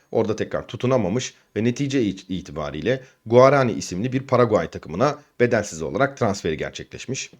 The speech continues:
Guarani'de geçirdiği sezon sonrasında iki bin yirmi üç yılının Mart ayında Palmeiras'ın ilgisini çekmiş ve bir nokta üç milyon euroluk bedelle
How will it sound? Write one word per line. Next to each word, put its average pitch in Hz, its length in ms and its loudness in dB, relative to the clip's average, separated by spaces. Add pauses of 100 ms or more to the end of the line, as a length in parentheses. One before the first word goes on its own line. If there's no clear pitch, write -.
(340)
Guarani'de 135 800 8
geçirdiği 120 560 0
sezon 123 340 2
sonrasında 101 840 -2
iki 113 220 -6
bin 123 100 4
yirmi 120 280 4
üç 135 200 -2
yılının 98 320 0
Mart 123 380 0
ayında 104 440 0
Palmeiras'ın 120 580 2
ilgisini 78 460 -8
çekmiş - 420 -10
ve 120 260 2
bir 110 160 0
nokta 113 240 -2
üç 143 260 -4
milyon 85 340 -4
euroluk 69 340 -12
bedelle 98 560 -2